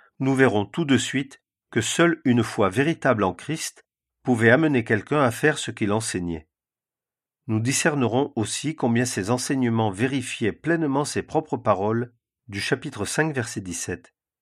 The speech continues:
Ne pensez pas que je sois venu pour abolir la loi ou les prophètes. Je ne suis pas venu pour abolir, mais pour accomplir. Il nous a donné la plénitude de la loi et des prophètes,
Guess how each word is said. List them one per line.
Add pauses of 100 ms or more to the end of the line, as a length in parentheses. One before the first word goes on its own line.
(400)
Ne
pensez
pas
que
je
sois
venu
pour
abolir
la
loi
ou
les
prophètes. (640)
Je
ne
suis
pas
venu
pour
abolir, (300)
mais
pour (120)
accomplir. (1120)
Il
nous
a
donné
la
plénitude
de
la
loi
et
des
prophètes,